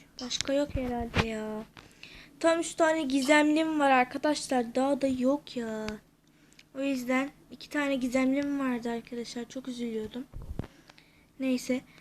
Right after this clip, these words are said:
Squeak çıktı. Ama arkadaşlar ben Destansı'dan Edgar veya Bee çıkmasını istiyordum.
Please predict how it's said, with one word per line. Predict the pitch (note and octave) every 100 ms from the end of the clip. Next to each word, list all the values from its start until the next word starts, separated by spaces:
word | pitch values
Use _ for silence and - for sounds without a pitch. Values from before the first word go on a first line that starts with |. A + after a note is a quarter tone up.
| -
Squeak | - - C#4+ C4+ -
çıktı. | - - D#4 -
Ama | C4+ E4+ G#4 G#4+
arkadaşlar | G4+ G4 F#4 F4 G4+ F#4+
ben | E4+ E4+
Destansı'dan | E4+ - F4+ F4 E4+ F#4 F4
Edgar | D#4+ D#4+ - F4+ E4+
veya | D#4+ E4+ D#4
Bee | D#4 D4+
çıkmasını | - C#4 C4 D4
istiyordum. | D4 - - A#3 C4